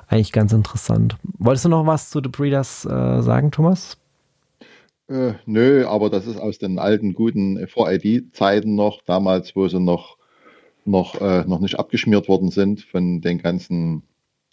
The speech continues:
Speaker 2: Majors.
Speaker 1: Mhm.
Speaker 2: Und ja, da war noch viel dabei.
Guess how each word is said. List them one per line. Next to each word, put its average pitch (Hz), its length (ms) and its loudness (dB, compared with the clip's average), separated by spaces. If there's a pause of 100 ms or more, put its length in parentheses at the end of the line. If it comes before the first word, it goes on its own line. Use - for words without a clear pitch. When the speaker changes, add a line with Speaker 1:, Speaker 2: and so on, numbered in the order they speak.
Speaker 2:
Majors. 202 560 0 (240)
Speaker 1:
Mhm. 135 260 4 (120)
Speaker 2:
Und 90 480 -4
ja, 120 360 4
da 131 180 -4
war 127 160 0
noch 123 160 -4
viel 120 320 -2
dabei. 107 500 -6